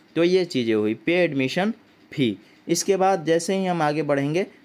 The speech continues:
तो आप लोगों को यहाँ पर दिख रहा होगा, यह जो है आपका पोर्टल है, पे एडमिशन फी पे आपको क्लिक करना है। क्लिक करने के बाद आपके सामने जो है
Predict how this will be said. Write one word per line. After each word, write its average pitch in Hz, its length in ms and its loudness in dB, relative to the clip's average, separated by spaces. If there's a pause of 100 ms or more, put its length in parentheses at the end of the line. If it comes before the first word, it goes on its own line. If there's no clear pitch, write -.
तो 151 60 -2
आप 160 200 0
लोगों 160 240 0
को 160 180 -2
यहाँ 151 180 -2
पर 147 160 -6
दिख 139 220 -2
रहा 151 120 -2
होगा, 151 240 0
यह 135 200 0
जो 139 160 -4
है 151 140 -2
आपका 135 280 -2
पोर्टल 131 440 -2
है, 175 80 2
पे 143 160 0
एडमिशन 127 420 -4
फी 131 160 -4
पे 127 120 -6
आपको 127 260 -2
क्लिक 151 280 -6
करना 160 220 -4
है। 170 120 -4
क्लिक 123 240 -6
करने 123 240 -6
के 131 100 -6
बाद 151 200 -2
आपके 143 280 -2
सामने 127 340 -6
जो 123 140 -2
है 185 160 0